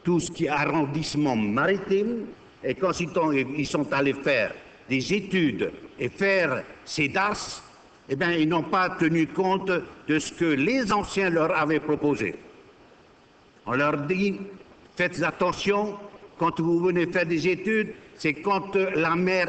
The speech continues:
est calme, c'est tant quand il y a l'accalmie, et ne, ça ne se passe pas comme cela. Et quand il y a la, la grande houle, eh bien, il vaut mieux ne pas le faire, ces, ces darses-là. C'est mieux encore,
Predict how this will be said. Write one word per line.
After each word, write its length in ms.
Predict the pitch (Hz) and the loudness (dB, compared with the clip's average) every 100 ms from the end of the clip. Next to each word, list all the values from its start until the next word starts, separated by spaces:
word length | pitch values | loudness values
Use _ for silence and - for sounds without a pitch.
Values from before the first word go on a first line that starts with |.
| 180 | 2
est 420 | 156 151 139 - | 2 4 2 -2
calme, 420 | 170 147 131 117 104 - - | 0 2 2 0 -4 -8 -4
c'est 280 | 156 143 | -2 -2
tant 200 | 170 185 | -2 0
quand 340 | 190 190 165 - | 0 -2 -2 -2
il 60 | |
y 40 | 170 | 0
a 80 | 151 | 2
l'accalmie, 720 | 147 151 151 151 151 151 104 - - - | 0 0 0 2 2 2 0 -6 -16 -6
et 140 | 147 | 0
ne, 160 | 156 147 | 2 0
ça 240 | - 139 | 0 -2
ne 160 | 143 156 | 0 0
se 180 | - 165 | 0 -4
passe 340 | - 170 - - | -2 -2 -4 -4
pas 140 | 185 | -4
comme 240 | 180 175 165 | -2 -4 -4
cela. 320 | 160 147 127 - - - - - - - _ - | -4 -2 -4 -10 -20 -20 -20 -20 -20 -20 _ -8
Et 100 | 160 | -6
quand 320 | 180 202 202 | -2 0 0
il 80 | 190 | 0
y 60 | 180 | 0
a 60 | |
la, 200 | 151 135 - - - - | 0 -2 -6 -14 -20 -14
la 160 | - 107 | -6 -4
grande 340 | 123 165 202 - | 0 0 0 0
houle, 420 | 247 247 269 247 - - - - | 0 2 0 -2 -8 -16 -18 -6
eh 80 | 143 | -4
bien, 300 | 151 180 175 | 0 2 2
il 100 | 147 | 2
vaut 160 | 143 | 0
mieux 220 | 170 190 185 | 2 2 2
ne 160 | 170 | 0
pas 240 | - 180 165 | 0 0 2
le 100 | 156 | 0
faire, 340 | - 160 127 - | 0 2 0 0
ces, 240 | 123 104 - | -2 -2 -4
ces 180 | - 156 | -6 -4
darses-là. 580 | 123 127 127 127 110 82 - - - - - | -2 -4 -4 -2 -2 -4 -10 -20 -20 -20 -18
C'est 180 | - 156 151 | -2 -2 0
mieux 320 | 147 165 196 | 0 2 4
encore, 640 | 185 160 156 156 131 98 73 | 2 0 2 2 2 0 -4